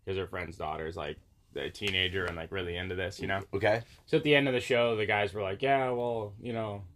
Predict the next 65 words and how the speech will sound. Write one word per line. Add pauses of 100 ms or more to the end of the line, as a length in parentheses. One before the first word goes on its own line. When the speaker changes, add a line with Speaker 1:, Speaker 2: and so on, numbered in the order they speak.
(180)
Speaker 1:
we
made
this
pact
that
we
were
gonna
kill
<laughs>
ourselves
by
thirty
if
we
didn't
make
it,
so
we
made
it,
and
don't
kill
yourself."
Speaker 2:
<laughs>
Oh. (120)
Speaker 1:
I
was
like,
"That's (300)
fucking
a
terrible
message."
Speaker 2:
Oh, (160)
Speaker 1:
'Cause
you're
Speaker 2:
yeah.
Speaker 1:
right
there,
you're,
like,
glorifying,
not
glorifying
suicide.
Speaker 2:
But
condoning
it.
Speaker 1:
But
yeah,
but
you're
Speaker 2:
In
Speaker 1:
saying,
like,
Speaker 2:
situations.
Speaker 1:
yeah,
like,
you're
Speaker 2:
Not
cool.
Speaker 1:
okay